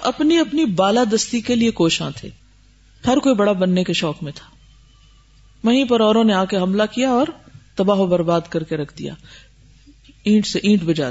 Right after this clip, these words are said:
دی۔ غرض آسمانوں اور زمینوں کی صلاح اور استقامت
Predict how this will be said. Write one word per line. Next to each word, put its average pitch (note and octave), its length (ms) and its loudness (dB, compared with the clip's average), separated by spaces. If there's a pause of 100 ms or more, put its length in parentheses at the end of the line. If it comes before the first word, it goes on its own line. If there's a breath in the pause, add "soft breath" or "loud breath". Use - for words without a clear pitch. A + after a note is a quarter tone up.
دی۔ - 60 -14 (3000)
غرض D4+ 340 2
آسمانوں B3+ 560 2
اور E4 120 4
زمینوں B3 500 4
کی C4 140 -2
صلاح A#3+ 380 2
اور C4 120 4
استقامت G3+ 640 0